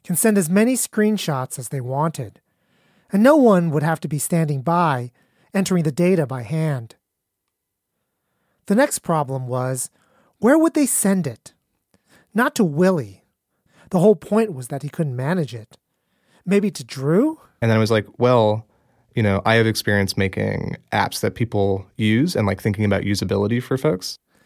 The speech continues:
Speaker 1: Dan's idea was to make a website or an app,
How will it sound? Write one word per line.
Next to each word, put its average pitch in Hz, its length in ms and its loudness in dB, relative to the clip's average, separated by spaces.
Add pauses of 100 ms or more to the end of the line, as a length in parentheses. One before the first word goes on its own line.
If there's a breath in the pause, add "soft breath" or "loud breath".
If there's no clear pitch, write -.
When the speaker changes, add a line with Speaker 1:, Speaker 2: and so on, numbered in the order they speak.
(160)
Speaker 1:
Dan's 285 240 2
idea 170 400 2
was 147 180 -2
to 156 80 -4
make 156 220 -2
a 160 40 0
website 151 760 -2 (280)
or 180 140 2
an 190 80 2
app, 170 380 -2